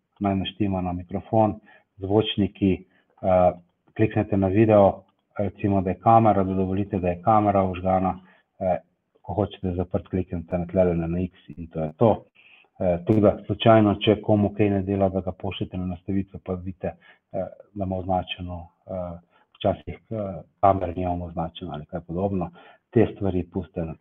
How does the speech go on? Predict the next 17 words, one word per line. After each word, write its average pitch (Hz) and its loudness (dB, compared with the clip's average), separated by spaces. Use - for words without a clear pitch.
na 98 -4
miru, 101 0
ko, 92 -10
eh, 113 -14
niso, 110 -2
eh, 95 -2
in 98 -4
ko 98 -2
želite 101 2
pa 98 -2
zaključiti 90 -8
sam 85 -10
sestanek, 87 -8
kliknite 85 -8
na, 78 -10
eh, - -20
zapusti 92 -12